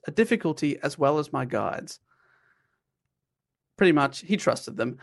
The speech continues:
Luckily, he didn't go over the edge of the Victoria Falls, but he did li-, lie on his stomach and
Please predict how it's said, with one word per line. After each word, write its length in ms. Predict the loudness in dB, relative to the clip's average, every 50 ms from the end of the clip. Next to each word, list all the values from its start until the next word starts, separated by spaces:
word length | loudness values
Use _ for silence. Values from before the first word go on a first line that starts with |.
| -12 _
Luckily, 280 | 2 2 4 4 2 2
he 120 | 2 0
didn't 220 | 2 2 2 4
go 160 | 6 6 6 6
over 120 | 6 4
the 140 | 2 2 2
edge 180 | 2 0 -2
of 60 | -8 -10
the 60 | -10
Victoria 320 | -12 -8 -4 0 0 0 0
Falls, 320 | 0 -2 -2 -2 -4 -6 -12 -20 -20 _ _ _ _
but 100 | -4 -4
he 100 | -4 -6 0
did 200 | 0 2 4 6
li-, 200 | 6 6 6 6 4
lie 240 | 6 8 8 8 8
on 60 | 4
his 120 | 2 -2 0
stomach 320 | 0 0 0 0 -2 -2
and 200 | -2 -2 -2 -4